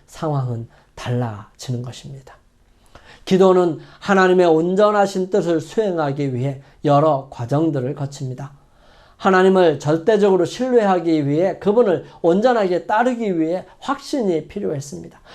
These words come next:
그 첫 번째가 바로 처음 만난 하나님의 사자에게 음식을 드리는 것이었어요. 두 번째는 양털을 가지고 확인하는 것이었습니다.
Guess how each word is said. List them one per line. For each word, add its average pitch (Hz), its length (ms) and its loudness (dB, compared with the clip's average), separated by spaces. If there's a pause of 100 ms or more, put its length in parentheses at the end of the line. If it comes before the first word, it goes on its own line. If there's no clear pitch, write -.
(120)
그 190 180 2
첫 254 240 -4
번째가 160 760 0
바로 131 320 -4 (180)
처음 214 380 0
만난 139 380 -4 (200)
하나님의 190 540 0
사자에게 147 680 -4
음식을 196 560 -4
드리는 165 440 -8
것이었어요. 143 540 -16 (960)
두 165 120 0
번째는 208 480 2
양털을 208 560 2
가지고 170 480 0
확인하는 202 580 -4
것이었습니다. 143 760 -14